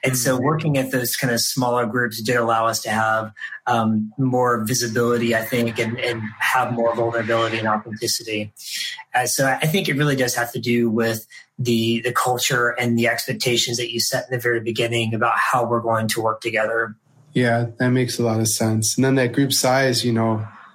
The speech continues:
Speaker 2: sometimes it's almost an afterthought, but that's a key ingredient too, and just in terms of, like, how people interact and whatever. So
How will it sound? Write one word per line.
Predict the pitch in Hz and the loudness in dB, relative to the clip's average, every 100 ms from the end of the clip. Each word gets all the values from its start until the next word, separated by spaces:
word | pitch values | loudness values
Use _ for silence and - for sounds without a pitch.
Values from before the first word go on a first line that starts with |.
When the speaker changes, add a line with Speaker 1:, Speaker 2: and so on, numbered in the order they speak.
| - | -4
Speaker 2:
sometimes | - 139 127 131 120 | 0 2 2 2 2
it's | 120 127 | 0 2
almost | 127 123 - | 2 2 0
an | 110 | 0
afterthought, | 117 123 - 147 160 160 165 | 0 0 0 0 4 2 2
but | 127 | -2
that's | 127 127 - | -2 0 0
a | |
key | 123 - 123 | -2 0 2
ingredient | 120 117 120 117 110 104 | 2 2 0 2 0 0
too, | - 123 127 110 - | 0 2 2 0 0
and | 117 | 0
just | 110 107 - | 2 2 2
in | |
terms | 107 117 113 | 0 2 2
of, | 113 110 | 0 0
like, | 110 | -2
how | - 123 | 2 0
people | 120 127 117 | 0 0 2
interact | 117 113 117 120 117 - | 2 2 4 2 0 0
and | 107 104 - - - - - - | 0 0 -6 -16 -14 -14 -14 -2
whatever. | 120 113 117 117 110 | 2 2 2 2 2
So | - 127 120 117 | 2 2 2 -2